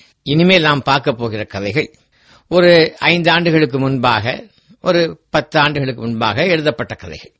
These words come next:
இந்த கதைகளின் மூலம் நாம் இன்றைக்கு இருக்கிற சமுதாயத்தினுடைய நிலைமை, வாழ்க்கை நிலைமை, சமுதாயத்தினுடைய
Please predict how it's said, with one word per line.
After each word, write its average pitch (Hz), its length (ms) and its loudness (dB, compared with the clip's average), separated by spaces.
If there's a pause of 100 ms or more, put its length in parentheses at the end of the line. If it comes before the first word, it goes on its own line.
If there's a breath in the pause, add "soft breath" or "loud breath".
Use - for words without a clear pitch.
(520 soft breath)
இந்த 175 180 -2
கதைகளின் 190 600 2
மூலம் 156 520 -2 (240)
நாம் 160 300 0
இன்றைக்கு 208 520 2
இருக்கிற 196 560 4 (160)
சமுதாயத்தினுடைய 165 840 2
நிலைமை, 143 480 -6 (400 soft breath)
வாழ்க்கை 170 540 0
நிலைமை, 120 540 -8 (520)
சமுதாயத்தினுடைய 160 720 0